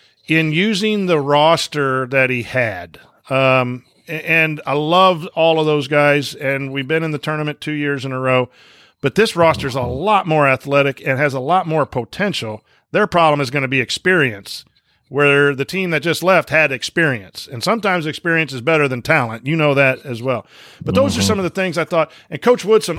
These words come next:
Speaker 1: off the floor has been fantastic. I think he's, he's done a good job recruiting, uh, needs to keep it up. Um, but, you know, I had someone tell me this summer, like,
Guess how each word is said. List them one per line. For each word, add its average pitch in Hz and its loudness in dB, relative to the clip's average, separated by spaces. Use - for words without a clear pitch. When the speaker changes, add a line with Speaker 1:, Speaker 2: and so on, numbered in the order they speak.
Speaker 1:
off 185 0
the 190 -6
floor 185 0
has 143 -2
been 147 0
fantastic. 135 -2
I 135 2
think 156 -4
he's, 147 -4
he's 139 -6
done 147 0
a 139 -2
good 143 -2
job 143 0
recruiting, 180 -2
uh, 135 4
needs 143 2
to 131 -4
keep 156 0
it 143 4
up. 170 0
Um, 139 4
but, 147 2
you 156 -2
know, 143 2
I 170 2
had 190 2
someone 175 -2
tell 170 0
me 165 -2
this 156 -2
summer, 170 -2
like, 127 -4